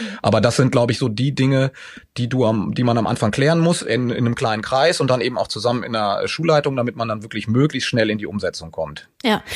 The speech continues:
Speaker 1: also was ich ja auch so schön finde, ist, wenn das an der eigenen Schule stattfindet, dann entdeckt ja vielleicht der eine oder andere Lehrer oder Lehrerin nochmal seine Eigentalente auch, ne? Also was
Speaker 2: Mhm.
Speaker 1: kann er denn anbieten, ne?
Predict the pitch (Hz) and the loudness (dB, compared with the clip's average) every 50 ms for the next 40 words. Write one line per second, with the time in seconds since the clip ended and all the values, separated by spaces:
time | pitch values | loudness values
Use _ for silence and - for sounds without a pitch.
0 | - - - - 247 240 262 277 - 240 311 - 311 277 240 269 - 294 254 - | -8 -4 0 2 4 4 4 2 2 0 -2 -2 -2 -2 -2 -2 0 0 0 0
1 | - 294 311 - - 277 254 240 - 247 233 - 254 233 233 226 226 - 240 220 | 0 0 0 0 0 0 0 0 0 -2 -2 -2 0 0 2 2 0 0 0 -2
2 | 214 208 208 233 262 285 262 240 233 - 254 247 233 208 - - - 233 240 - | -2 0 0 0 2 2 2 2 0 0 0 2 2 2 0 0 0 -2 -2 -2
3 | - - 190 190 196 190 214 226 - 196 196 202 - 202 190 - - - - - | -2 -2 0 2 2 2 2 2 2 0 0 2 0 0 0 0 -2 -2 -2 -2
4 | 208 202 - 202 202 190 - - 202 190 - - 208 202 196 185 190 190 190 196 | -4 -2 0 0 0 0 0 0 -2 -2 0 0 0 0 2 0 0 0 0 0
5 | 190 190 190 190 190 190 196 185 190 190 185 180 180 180 185 185 190 180 185 175 | 0 2 2 2 2 2 2 2 2 0 2 2 2 2 2 0 0 0 0 0
6 | 180 196 220 220 - - - - 196 208 202 220 208 196 202 202 202 196 202 214 | 2 0 0 0 -2 -6 -6 -2 0 2 2 4 2 2 2 2 2 2 2 2
7 | 220 208 - - 175 165 170 165 165 165 - - - - - 165 165 - - 180 | 0 0 0 0 0 0 0 0 0 0 -2 -2 -2 -2 -2 -2 -2 -2 -2 0
8 | 185 254 294 - - 220 208 175 156 233 247 185 - - 247 226 226 - 240 262 | 0 0 0 0 2 2 4 4 4 4 4 2 0 0 0 -2 0 0 0 0
9 | 277 254 226 196 185 190 - - 180 180 175 175 151 185 175 160 165 - - 147 | 2 2 2 2 0 0 0 0 0 2 2 2 2 2 0 0 -2 -2 -2 -2
10 | 156 160 160 254 | 0 2 2 0